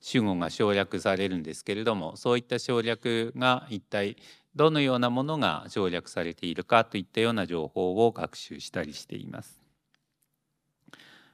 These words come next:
文分割についてちょっと、チャンク分割よりもちょっと簡単な文分割なんですけれども、この上のボックスを見ますと、単語が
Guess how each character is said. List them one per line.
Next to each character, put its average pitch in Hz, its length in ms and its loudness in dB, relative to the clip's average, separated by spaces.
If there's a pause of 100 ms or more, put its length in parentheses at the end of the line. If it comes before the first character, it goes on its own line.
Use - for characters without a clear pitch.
(160)
文 190 220 6
分 220 200 8
割 107 640 6
に 113 200 2
つ 123 120 0
い 113 80 2
て 95 160 2
ち - 120 -4
ょ 98 40 2
っ 87 40 -8
と、 87 560 -2
チ - 80 2
ャ 131 80 4
ン 139 60 -2
ク 135 100 -6
分 135 200 -2
割 120 260 0
よ 110 60 2
り 98 60 0
も 104 160 0
ち - 120 -2
ょ - 20 4
っ - 20 -2
と - 80 2
簡 110 280 6
単 107 180 8
な 101 80 4
文 107 240 4
分 110 180 4
割 90 240 4
な 85 140 2
ん 85 80 -2
で 82 100 -4
す - 80 -20
け 107 120 0
れ 107 100 2
ど 135 100 4
も、 95 240 2 (380)
こ 139 140 6
の 131 180 10
上 196 180 8
の 214 180 8
ボ 196 140 8
ッ 196 120 2
ク - 100 2
ス - 120 0
を 185 120 6
見 185 120 0
ま 185 180 6
す - 120 -6
と、 101 180 6
単 123 300 2
語 123 140 4
が 120 340 8